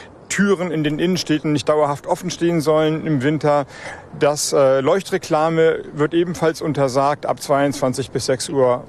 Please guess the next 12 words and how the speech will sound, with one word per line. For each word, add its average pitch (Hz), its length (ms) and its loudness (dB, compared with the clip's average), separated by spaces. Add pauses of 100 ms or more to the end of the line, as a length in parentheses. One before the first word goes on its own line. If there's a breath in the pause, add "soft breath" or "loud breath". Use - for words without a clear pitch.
morgens, 131 540 -2 (380 loud breath)
sodass 143 340 0
eine 143 240 0
Reihe 156 220 2
von 143 160 -4
Maßnahmen 139 380 0
ergriffen 139 340 -2
werden, 135 200 2
um 139 120 0
den 131 80 0
Energieverbrauch 131 880 -2
runterzukriegen. 127 880 -2